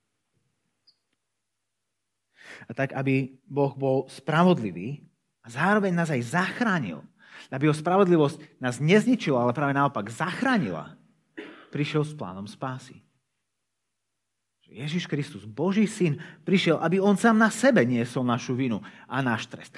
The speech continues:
Aby on na sebe uspokojil Božiu spravodlivosť. Aby Boh mohol byť spravodlivý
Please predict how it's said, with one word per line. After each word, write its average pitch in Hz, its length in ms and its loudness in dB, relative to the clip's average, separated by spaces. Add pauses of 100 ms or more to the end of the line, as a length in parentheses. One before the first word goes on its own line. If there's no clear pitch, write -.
(160)
Aby 170 240 0
on 185 160 0
na 190 180 4
sebe 165 400 2 (220)
uspokojil 98 880 -2 (300)
Božiu 113 500 -6 (280)
spravodlivosť. 95 1080 -8 (1200)
Aby 139 160 2
Boh 180 140 8
mohol 175 300 8
byť - 260 -8
spravodlivý 180 800 2